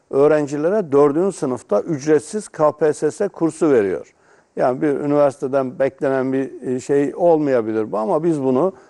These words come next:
öğrencilerimizin gelecekte sınavlarda başarılı olması, iş bulması adına önemsedik ve bunu yapıyoruz.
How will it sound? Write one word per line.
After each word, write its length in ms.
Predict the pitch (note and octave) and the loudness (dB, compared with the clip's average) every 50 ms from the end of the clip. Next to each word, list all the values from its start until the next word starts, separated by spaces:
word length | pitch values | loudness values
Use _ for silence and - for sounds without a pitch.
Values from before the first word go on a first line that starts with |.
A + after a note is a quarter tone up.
| _ - | _ -2
öğrencilerimizin 760 | - B2+ C#3 C#3 C#3+ C#3 B2 C3 C#3 C3+ C3 B2+ A#2+ C3 F3 | 2 2 4 4 2 0 0 0 0 0 0 -2 -4 -4 -4
gelecekte 680 | F3+ D#3+ C3+ C3+ C3+ C3+ B2 A#2+ C3+ B2 - - F3+ F3+ | -2 0 2 2 2 2 2 0 -2 -4 -2 -2 -4 -4
sınavlarda 720 | - - - C#3 C3+ C3+ C3 B2+ B2+ B2+ B2 C#3 E3+ D#3 C3 | -4 -4 -4 0 2 2 2 4 2 2 2 2 2 2 2
başarılı 460 | B2+ A#2 - - C3 B2 B2+ C#3 D#3 | 2 0 0 0 0 2 2 4 4
olması, 560 | D3 C#3 C3 A#2+ A2 G#2 - - C3 D#3 F3 - - _ _ _ - | 2 2 2 -2 -4 -4 -4 -2 -2 -2 -2 -2 -6 _ _ _ -10
iş 260 | - F3 - - - | -8 -8 -8 -6 -2
bulması 420 | D3+ D3 C#3 C3 A#2+ A2+ - - B2+ | 0 0 2 2 0 0 0 0 0
adına 340 | A2 G#2 A2 A#2+ E3 F#3+ | 0 0 0 -2 -2 0
önemsedik 680 | F3 D3+ C#3+ C#3+ C#3+ C#3+ B2+ - - B2+ A2 A#2 F3 F3+ - _ _ _ _ _ - - | 2 2 2 2 2 0 0 -2 -2 -2 0 0 -2 -4 -6 _ _ _ _ _ -6 -4
ve 120 | C#3+ D3 | -2 2
bunu 140 | D#3+ F3 F3+ | 2 4 4
yapıyoruz. 540 | E3 C#3 A2+ G2+ - G#2+ F#2 G#2 D#3+ F3 | 4 4 2 0 -2 -8 -6 -6 -8 -10